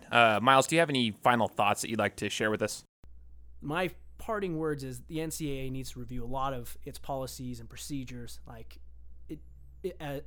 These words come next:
Speaker 2: from top to bottom. If a player declares and they don't get drafted, I think they should have the ability to go back to college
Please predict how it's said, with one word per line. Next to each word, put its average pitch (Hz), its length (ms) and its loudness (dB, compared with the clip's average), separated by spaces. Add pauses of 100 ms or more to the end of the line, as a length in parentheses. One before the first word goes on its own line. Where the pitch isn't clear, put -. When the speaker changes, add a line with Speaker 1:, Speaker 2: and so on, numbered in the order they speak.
(200)
Speaker 2:
from 135 200 -4
top 165 240 0
to 139 80 -8
bottom. 117 300 -10 (140)
If 123 220 -12
a 127 320 -6
player 170 220 0
declares 170 640 -4 (200)
and 127 240 -8
they 131 80 -6
don't 143 160 -4
get 151 80 -8
drafted, 147 340 -2
I 143 120 -6
think 147 200 -4
they 139 100 -6
should 143 120 -10
have 139 140 -4
the 139 80 -4
ability 143 340 -2
to 127 60 -8
go 139 120 -6
back 139 220 -4
to - 80 -12
college 110 420 -10